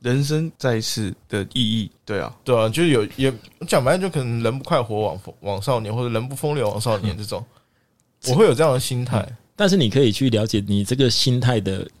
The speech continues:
Speaker 3: 原因是什么。我曾经想过这个问题啦，我想说，我，但是我想的跟你不太一样，我是想说，诶，这个我们现在有时候看到一些视频，比如说霸凌，霸凌的视频，
Speaker 1: 对。
Speaker 3: 你看到之后会觉得，诶，怎么会有这么狠的人？
Speaker 1: 对。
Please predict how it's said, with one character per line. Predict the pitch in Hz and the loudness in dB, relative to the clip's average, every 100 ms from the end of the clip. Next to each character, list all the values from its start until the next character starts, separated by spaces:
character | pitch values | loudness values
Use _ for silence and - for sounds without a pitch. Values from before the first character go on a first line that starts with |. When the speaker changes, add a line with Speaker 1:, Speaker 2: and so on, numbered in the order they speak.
| - | -2
Speaker 3:
原 | 117 101 | 2 2
因 | 113 113 | 2 0
是 | - 113 | 0 -2
什 | 92 | -4
么。 | - | 0
我 | 156 | 2
曾 | 165 | 4
经 | 180 | 4
想 | 110 | 4
过 | 113 | 4
这 | 120 | 4
个 | |
问 | 110 | 4
题 | 98 | 2
啦， | - - - - - - | -4 -8 -16 -20 -20 -2
我 | 160 | 2
想 | 131 | 2
说， | 110 147 | 2 2
我， | 123 | 2
但 | 185 | 2
是 | 180 | 4
我 | 156 | 4
想 | 156 92 | 4 2
的 | 92 | 2
跟 | 117 | 2
你 | 110 | 0
不 | - | 0
太 | 101 107 | 0 0
一 | |
样， | 101 95 | 0 0
我 | |
是 | 101 143 | 0 2
想 | 101 | 2
说， | 110 117 143 - - _ - | 4 2 0 -8 -20 _ -6
诶， | 139 180 _ - | -4 -4 _ -4
这 | 170 | -2
个 | 143 120 104 95 - - | 2 4 4 0 -6 0
我 | 110 | 2
们 | 110 | 4
现 | 143 | 4
在 | |
有 | 110 | 2
时 | 123 | 2
候 | |
看 | - 123 | 2 2
到 | 113 | 4
一 | |
些 | 110 113 | 4 0
视 | - 120 | 2 0
频， | - 87 | 0 -6
比 | 92 | -4
如 | |
说 | 113 - | -4 0
霸 | 127 80 | -2 -2
凌， | 85 - _ _ _ | -6 -12 _ _ _
霸 | 117 | -4
凌 | 104 | -4
的 | 95 | -4
视 | 90 107 | -6 -6
频， | 107 | -2
Speaker 1:
对。 | 98 - | -4 -4
Speaker 3:
你 | 123 | -8
看 | 113 180 | -4 -2
到 | |
之 | 170 | 0
后 | 180 | 0
会 | 160 | 2
觉 | 139 | 0
得， | 139 | -4
诶， | - | -6
怎 | - | -2
么 | 110 | 2
会 | 139 | 2
有 | 117 | 2
这 | 117 | 0
么 | 127 104 - | -2 -4 -6
狠 | - 107 92 | -6 -2 0
的 | 104 | 0
人？ | 101 - 85 - _ | 0 -2 -8 -16 _
Speaker 1:
对。 | 113 101 | -2 -2